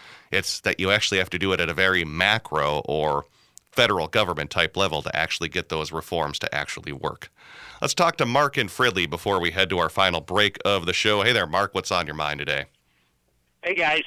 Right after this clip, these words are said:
Speaker 2: Uh, I got a guest for you to book. His name is Jack Nelson Pallmeyer. You may
Speaker 1: Mm-hmm.
Speaker 2: have heard of him. He ran for Senate against Al Franken. And we had Martin Luther King Day. That was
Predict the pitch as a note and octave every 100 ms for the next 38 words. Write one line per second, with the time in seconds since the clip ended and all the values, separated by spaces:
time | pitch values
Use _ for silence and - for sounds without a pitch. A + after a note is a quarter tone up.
0 | - _ - G3 F3+ F#3+ F3+ F3+ A3+ G3+
1 | G3 F#3 F#3+ - - E3+ D3+ C3+ C3+ C#3+
2 | C#3+ - F3+ C#3+ E3 D#3 C#3 - E3 E3+
3 | - D3+ D3+ D#3 - D3 C3 - D3 D#3+
4 | D#3+ E3+ E3+ F3 - - - _ - D3+
5 | D3+ C#3 - D#3+ D3 D#3+ D3+ C3+ C#3 C#3
6 | C#3+ C#3 - F3 D3+ D3+ C3+ C#3+ C#3 -
7 | C#3 B2+ - D3 C3+ C3+ C#3 C#3 _ -
8 | - - - F3 D3+ D#3 - - _ _
9 | _ G#3 C4 - C4 A#3+ A3 - F3 A3+
10 | A3+ G#3+ F#3+ E3+ G#3+ F#3+ D#3 C#3+ B2 B2+
11 | _ - _ D#3 F3+ E3 C#3+